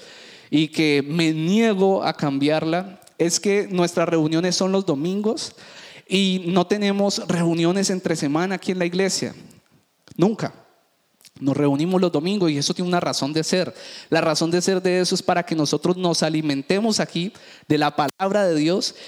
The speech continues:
y podamos salir a impartir lo que recibimos a nuestras familias, a las personas que están a nuestro alrededor, a nuestros amigos, brindarles ese amor, ¿verdad? Pero nada ganamos si nosotros nos reunimos los domingos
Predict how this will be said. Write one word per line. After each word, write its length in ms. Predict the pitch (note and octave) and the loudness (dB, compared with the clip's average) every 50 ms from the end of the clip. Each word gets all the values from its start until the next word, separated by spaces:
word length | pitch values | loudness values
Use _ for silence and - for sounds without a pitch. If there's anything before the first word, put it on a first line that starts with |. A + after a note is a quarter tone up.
| - - | -10 -4
y 120 | - E3 E3 | -2 -2 -2
podamos 460 | - - F3 E3 E3 E3 F3+ G3 F#3 | 2 2 4 4 4 4 2 2 2
salir 380 | - F#3+ D3+ D3 D#3 F3+ F#3+ F#3 | 2 2 2 2 0 0 0 -2
a 120 | - - | -4 -2
impartir 400 | - - D#3+ C#3 - - D#3 D3+ | -2 -2 -2 -2 -2 -2 -2 0
lo 140 | D#3+ F3+ F3 | 0 0 0
que 100 | - F3 | 0 -2
recibimos 640 | E3+ E3+ D#3+ - D3 C3 C#3+ E3 F3+ F#3 F#3 F3+ - | -2 -2 -2 -2 -2 -2 -2 -2 -2 -2 -2 -2 -2
a 60 | D#3 | -2
nuestras 340 | C#3+ C#3 C#3 - - C3+ B2+ | -2 -2 -4 -4 -6 -8 -8
familias, 760 | - C#3 A#2 B2+ D#3+ F#3 F#3+ F3+ F3 E3+ E3+ F3 E3+ - - - - - - - | -8 -8 -6 -4 -4 -4 -2 -2 -2 -2 -2 -4 -6 -8 -12 -18 -20 -20 -12 -4
a 80 | - C3+ | -2 -2
las 160 | C#3+ C#3 - | 0 0 -2
personas 460 | - - C3+ B2+ - C#3+ D3 D#3+ E3 | -2 -2 -2 0 0 0 0 0 -2
que 80 | - D3 | -2 -4
están 200 | - - C#3 C#3+ | -4 -2 -2 -2
a 60 | D3+ | -2
nuestro 320 | D#3+ D#3 D3+ D3+ - - C#3 | 0 -2 -2 -2 -2 -4 -2
alrededor, 480 | C3 C3+ C3 B2 A#2+ C3+ D3+ E3 D#3+ | -2 0 -2 0 2 2 2 2 2
a 80 | D#3 D3+ | 2 0
nuestros 380 | D3 C#3 - - D3+ C3+ - | -2 -2 -2 -2 -2 -2 -2
amigos, 560 | D3+ A#2 B2 D3+ F3 - D3+ D#3+ D#3 C#3+ C#3 C#3 | -2 -2 -2 -2 -2 0 0 0 0 0 -2 -4
brindarles 880 | C#3 C3+ C3+ C3 C3 D3 D#3+ E3 F#3 G3 G3 F#3+ G3 F#3 F3+ F3 - | -4 -4 -2 -2 -2 -2 -2 0 0 0 -2 0 0 0 0 0 0
ese 180 | F3 E3 - E3+ | -2 -2 0 -2
amor, 320 | D#3+ D#3+ D#3+ D#3 D#3 C#3+ | -2 0 0 0 0 0
¿verdad? 380 | C#3 B2+ B2 A#2+ D3+ F3 G#3 - - - - - - - - - | 0 -2 -2 0 0 0 0 -2 -10 -16 -18 -16 -16 -18 -18 0
Pero 540 | _ G#3 G#3 G3+ G#3 G3+ G3+ G3+ G3+ C4 - | _ 4 6 6 6 6 4 4 2 -2 -4
nada 400 | D#3+ F3 G#3+ A3+ A3+ A#3 A#3+ B3+ | -2 0 0 2 2 2 2 2
ganamos 920 | A#3+ A3 G#3 G3+ A3 A3+ A3 F#3+ E3 D#3+ D3+ D#3+ - - - - - - _ _ | 2 0 0 2 2 2 2 2 2 0 0 0 -2 -4 -6 -8 -10 -16 _ _
si 180 | - - F#3 | -2 -2 2
nosotros 440 | E3 E3 D#3 - F3+ F3 - G3+ G#3 | 2 2 4 4 2 4 4 4 4
nos 60 | G3 F#3+ | 4 4
reunimos 440 | F#3+ F3 D#3+ D#3 D#3 E3 F#3 F#3+ | 4 4 4 2 2 2 4 4
los 120 | G3 F#3 F3+ | 4 4 2
domingos 560 | D#3 D3 D#3 D#3+ F3 G3 F#3 G3+ G#3 G#3 | 2 0 2 0 0 2 2 2 0 0